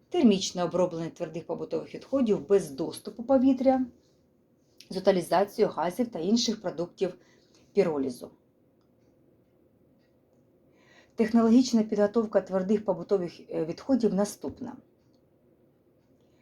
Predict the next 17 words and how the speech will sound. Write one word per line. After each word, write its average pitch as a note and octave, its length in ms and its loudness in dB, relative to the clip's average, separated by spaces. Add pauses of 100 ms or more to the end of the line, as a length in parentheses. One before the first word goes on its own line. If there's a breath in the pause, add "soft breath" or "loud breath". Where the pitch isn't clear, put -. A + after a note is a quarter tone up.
(220 soft breath)
Е, F3 160 0
сміттєвози G#3+ 1040 2 (360)
зважуються A#3+ 720 0
і G#3+ 80 4
направляються F#3+ 800 2
в G3+ 80 -2
приймальне F3+ 520 0
відділення. D3+ 600 -4 (960 soft breath)
Це G#3 560 4
закрите G#3 420 2
приміщення F3+ 720 -4
з E3+ 100 -10
воротами, F3+ 680 0 (420 soft breath)
що - 280 0
має G#3+ 360 4
гумові G3+ 500 0
ущільнювачі, F3+ 1000 -8